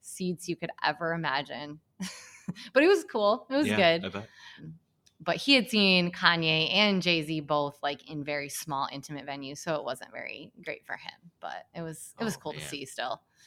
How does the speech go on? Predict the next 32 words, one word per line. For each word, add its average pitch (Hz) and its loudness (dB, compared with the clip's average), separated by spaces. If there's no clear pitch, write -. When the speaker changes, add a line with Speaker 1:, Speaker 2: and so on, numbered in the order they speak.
Speaker 1:
But 180 -4
yeah, 185 8
just 180 -4
a 247 2
variety 165 4
of, 147 -6
a 165 -4
variety 208 8
of 196 0
music, 185 0
variety 170 4
of 165 0
artists, 156 0
a 151 -12
variety 156 2
of 143 -8
types 170 -2
of 147 -6
venues, 139 -6
and 151 -4
just - -8
constant 151 -6
availability 139 -6
of - -20
things. - -18
Our 185 2
school 180 -6
district 180 -6
also 160 -4
got - -6
free 160 -10
tickets 156 -12